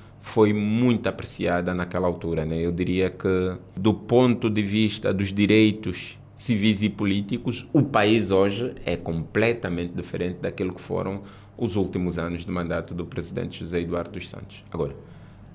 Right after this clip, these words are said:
do ponto de vista dos direitos econômicos e sociais,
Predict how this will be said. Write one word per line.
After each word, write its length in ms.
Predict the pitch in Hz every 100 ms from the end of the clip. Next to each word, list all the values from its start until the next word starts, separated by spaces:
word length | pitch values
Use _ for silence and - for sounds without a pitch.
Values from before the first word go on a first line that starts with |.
| -
do 160 | 95
ponto 220 | - 101
de 60 | 92
vista 280 | 92 - 92
dos 160 | 85 80
direitos 720 | 90 90 90 87 - - - - - - - - - - -
econômicos 960 | 92 - 90 87 90 80 - - - - -
e 60 |
sociais, 800 | - 98 - 95 92 101 - -